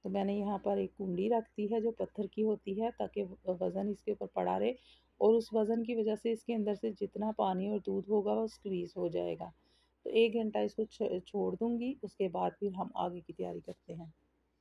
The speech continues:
ये देखिए जी, एक घंटा हो चुका है। एक घंटे के बाद मैंने इसको हटाया है, तो नीचे से काफ़ी सारा दूध और पानी उसका जो है ना वो निकल गया है।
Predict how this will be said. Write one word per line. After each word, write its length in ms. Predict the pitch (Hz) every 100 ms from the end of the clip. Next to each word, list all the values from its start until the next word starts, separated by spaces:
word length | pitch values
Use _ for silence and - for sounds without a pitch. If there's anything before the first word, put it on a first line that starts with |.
| _ _ _ _ _ _
ये 120 | 202 208
देखिए 320 | 220 - 220
जी, 120 | 208
एक 160 | 214 185
घंटा 280 | 208 196 185
हो 200 | 190 202 185
चुका 280 | - - 220
है। 180 | 226 -
एक 240 | 185 185
घंटे 240 | 202 190 190
के 80 | 190
बाद 220 | 185 196
मैंने 220 | 196 185
इसको 240 | 185 208
हटाया 400 | 208 196 180 175 196
है, 120 | 202
तो 100 | 214
नीचे 300 | 196 185 196
से 160 | - 208
काफ़ी 440 | - 196 190 214
सारा 280 | - 208 196
दूध 440 | 180 170 175 196 -
और 160 | 185 180
पानी 300 | 180 175 185
उसका 220 | - 196
जो 140 | 180 190
है 80 | 190
ना 60 |
वो 100 | 196 185
निकल 300 | 170 180 202
गया 200 | 220 220
है। 160 | 226